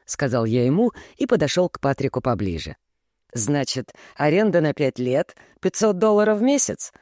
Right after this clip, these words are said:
Это составляет тридцать тысяч долларов. Не желаешь ли выписать мне чек?" "Мы поговорим об этом потом, Полли". "Мы поговорим об этом сейчас, ты дерьмо. Итак, сколько у тебя денег при себе?" "Не сейчас, Полли". Он пытался подняться,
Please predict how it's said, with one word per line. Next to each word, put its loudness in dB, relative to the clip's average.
Это 2
составляет 2
тридцать 0
тысяч -2
долларов. -2
Не -2
желаешь 0
ли 2
выписать 0
мне 2
чек?" -6
"Мы 2
поговорим 2
об 0
этом -2
потом, -2
Полли". -4
"Мы -2
поговорим 0
об 2
этом 0
сейчас, 0
ты 0
дерьмо. 2
Итак, 0
сколько 0
у 4
тебя 2
денег 0
при 0
себе?" -2
"Не 4
сейчас, 0
Полли". 0
Он -4
пытался -2
подняться, -6